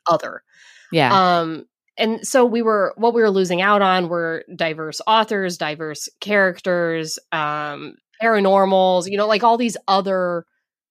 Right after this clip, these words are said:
Speaker 1: genres of things too, you know, self-publi-, a-, almost all of them were traditionally published books, you know, so there was this, like, huge part of the spectrum that we were missing in romance. So what we do is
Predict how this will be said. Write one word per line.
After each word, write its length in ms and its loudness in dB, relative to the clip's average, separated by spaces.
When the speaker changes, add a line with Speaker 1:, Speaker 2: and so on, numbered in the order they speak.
Speaker 1:
genres 560 2
of 160 -8
things 420 -8
too, 360 -4
you 100 -8
know, 120 -6
self-publi-, 760 -2
a-, 100 0
almost 300 2
all 200 4
of 80 -6
them 180 0
were 120 -2
traditionally 440 -4
published 640 -2
books, 520 -2
you 80 -8
know, 180 -4
so 140 -8
there 120 0
was 120 -4
this, 180 -8
like, 240 -4
huge 720 0
part 200 0
of 80 -6
the 80 -2
spectrum 560 -4
that 100 -6
we 80 -8
were 160 -4
missing 480 -8
in 220 -8
romance. 560 -6
So 300 -2
what 280 2
we 120 0
do 600 4
is 720 2